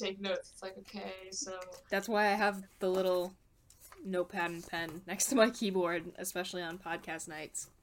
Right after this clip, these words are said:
Speaker 2: 'cause we always come up
Speaker 1: Right.
Speaker 2: with so many random things. Okay.
Speaker 1: Riffraff,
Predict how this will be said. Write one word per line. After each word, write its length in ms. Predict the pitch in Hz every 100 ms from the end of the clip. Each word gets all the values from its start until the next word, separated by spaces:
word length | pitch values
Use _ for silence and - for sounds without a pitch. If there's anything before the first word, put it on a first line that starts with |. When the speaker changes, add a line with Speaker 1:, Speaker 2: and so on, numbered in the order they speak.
| - - - _
Speaker 2:
'cause 140 | - 185
we 160 | 185 180
always 200 | 180 190
come 200 | - 190
up 60 |
Speaker 1:
Right. 80 | 254
Speaker 2:
with 80 | 254
so 140 | 220 165
many 180 | 165
random 280 | 165 165 160
things. 440 | 196 170 165 196 - - - - - - - _ _
Okay. 140 | 190 233
Speaker 1:
Riffraff, 520 | - - 220 220